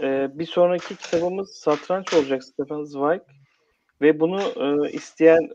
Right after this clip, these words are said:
okuyup okumak isteyen ve bizimle bir sonraki Nisan yayında konuşmak isteyen arkadaşlara yayında, e, bu kitaptan beş kişiye hediye edeceğiz. Chat'te, e, buna katılmak isteyen, bu hediyeyi almak isteyen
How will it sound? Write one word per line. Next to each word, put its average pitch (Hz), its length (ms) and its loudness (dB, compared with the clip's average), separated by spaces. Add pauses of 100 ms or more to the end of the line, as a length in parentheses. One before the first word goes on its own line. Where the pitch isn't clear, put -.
okuyup 156 500 -4
okumak 151 440 -4
isteyen 127 440 -4
ve 135 180 -8
bizimle 143 420 -2
bir 156 80 -6
sonraki 139 640 -2
Nisan 135 340 -6
yayında 127 440 -4
konuşmak 139 460 -6
isteyen 131 260 -6
arkadaşlara 127 580 -4
yayında, 127 480 -6 (520)
e, 131 200 -4
bu 160 220 -2 (340)
kitaptan 160 560 0
beş 170 260 -2
kişiye - 560 -2 (380)
hediye 143 280 0
edeceğiz. 160 320 -4
Chat'te, 151 440 -2
e, 135 640 0
buna 147 560 -6
katılmak 147 440 -4
isteyen, 139 440 -4
bu 139 100 -2
hediyeyi 139 340 -2
almak 143 300 -2
isteyen 139 420 -6